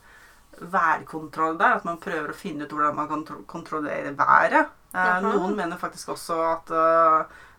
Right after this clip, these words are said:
Speaker 1: de driver og prøver å etablere tidsreiser og sånne type ting.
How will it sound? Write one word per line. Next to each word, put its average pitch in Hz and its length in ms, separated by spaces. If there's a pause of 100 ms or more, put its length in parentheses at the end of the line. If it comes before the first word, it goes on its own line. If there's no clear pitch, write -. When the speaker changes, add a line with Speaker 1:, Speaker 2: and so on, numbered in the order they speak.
Speaker 1:
de 180 200
driver 160 380
og 160 360
prøver 160 540
å - 60
etablere 151 560 (960)
tidsreiser 185 960
og 202 80
sånne 170 260
type 170 280
ting. 339 180